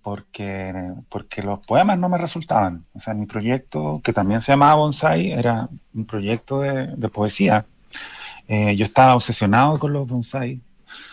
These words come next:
eh, y, y quería también indagar por qué, no tenía tan claro por qué, ¿no? O sea, no, no es que me parecieran bonitos, me parecían bonitos y a la vez horribles. Eh, entonces empecé a investigar en los bonsai, me, me interesaba mucho el lenguaje de los manuales de bonsai, ponte tú,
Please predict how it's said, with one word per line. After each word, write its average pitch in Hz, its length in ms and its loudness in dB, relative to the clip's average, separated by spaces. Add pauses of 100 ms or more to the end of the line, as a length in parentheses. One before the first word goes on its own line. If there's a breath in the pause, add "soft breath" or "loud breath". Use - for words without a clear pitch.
(280 loud breath)
eh, 104 600 -4
y, 107 380 -2
y 104 80 -2
quería 139 440 4
también 135 320 4
indagar 131 440 4
por 110 180 -2
qué, 175 180 4
no 117 120 4
tenía 127 200 4
tan 139 140 2
claro 143 220 4
por 113 180 -2
qué, 139 240 2
¿no? 113 140 -2
O 127 40 -4
sea, 107 260 -2
no, 113 340 -4
no 117 120 -2
es 120 60 -4
que 139 80 -2
me 131 80 2
parecieran 123 380 2
bonitos, 101 480 2
me 98 120 -2
parecían 113 300 2
bonitos 120 340 4
y 123 40 4
a 113 60 6
la 104 100 6
vez 120 120 4
horribles. 120 560 2 (1040 loud breath)
Eh, 110 180 -2
entonces 101 220 -2
empecé 135 200 0
a - 20 6
investigar 147 460 4
en 170 80 2
los 151 100 0
bonsai, 147 560 0 (500 soft breath)
me, 123 220 -4
me 120 80 -4
interesaba 120 320 -2
mucho 147 220 -2
el 143 80 0
lenguaje 139 460 0
de 143 60 0
los 131 120 -2
manuales 120 440 4
de 110 60 -2
bonsai, 101 380 -4
ponte 98 260 -10
tú, 92 180 -18